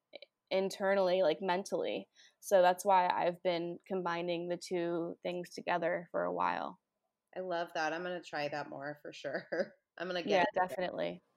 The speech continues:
Speaker 2: Yeah. Wow, that's awesome.
Speaker 1: Um, wait, so earlier you were saying, um, that you did your, your Bikram, Bikram training super early. Um, and so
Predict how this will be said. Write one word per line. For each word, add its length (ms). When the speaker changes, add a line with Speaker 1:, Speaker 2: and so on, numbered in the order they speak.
Speaker 2:
Yeah. 360
Wow, 80
that's 200
awesome. 280
Speaker 1:
Um, 360
wait, 220
so 240
earlier 500
you 180
were 160
saying, 680
um, 460
that 160
you 300
did 220
your, 480
your 140
Bikram, 420
Bikram 380
training 600
super 380
early. 720
Um, 560
and 200
so 500